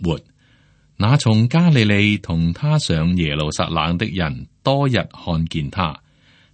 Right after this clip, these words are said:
這些人如今在民間是他的見證。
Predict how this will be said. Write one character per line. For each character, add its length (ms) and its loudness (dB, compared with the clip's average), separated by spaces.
這 160 0
些 240 2
人 320 -2
如 160 0
今 280 2
在 180 2
民 300 2
間 260 4
是 340 -2
他 280 -2
的 120 -2
見 300 -4
證。 260 -6